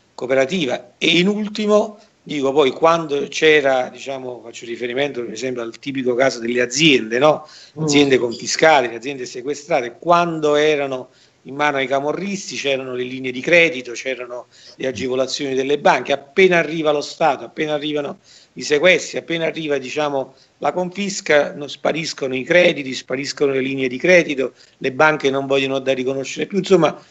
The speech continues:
Speaker 1: c'è tutto un sistema che alla fine racconta una storia, ma poi nella realtà dei fatti diventa molto più complicata, e quindi da qui anche il tema, per esempio, gravoso delle aziende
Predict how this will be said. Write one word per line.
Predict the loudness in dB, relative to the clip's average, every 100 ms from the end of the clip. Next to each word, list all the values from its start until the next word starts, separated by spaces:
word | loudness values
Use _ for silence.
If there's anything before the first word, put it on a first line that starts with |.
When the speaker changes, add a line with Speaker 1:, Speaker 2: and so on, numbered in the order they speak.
| _ _
Speaker 1:
c'è | -8 -4
tutto | -6 -4
un | -4
sistema | -2 6 6 6
che | 4
alla | 4 4
fine | 0 0 0 0 -4 -20 _
racconta | -6 2 2 2 4 4 2 0
una | 0
storia, | -4 0 0 2 0
ma | -2
poi | 2 0
nella | 0 0 2
realtà | 0 -2 -2
dei | -2 2
fatti | 2 2 -4 -14 -14 -20 _
diventa | _ 0 0 2 0
molto | 2 -2 -2 -6
più | -6 -4
complicata, | -4 -2 0 4 4 4
e | -2
quindi | -6 -4 4
da | 2
qui | 4 4 4
anche | 4 0
il | -2
tema, | 2 2
per | 2 0
esempio, | 0 0 0 -4 -6 _ _ _ _
gravoso | -16 -14 -14 -4 2 6 6 4 0
delle | -6 -2 -4
aziende | -4 0 0 0 -4 -6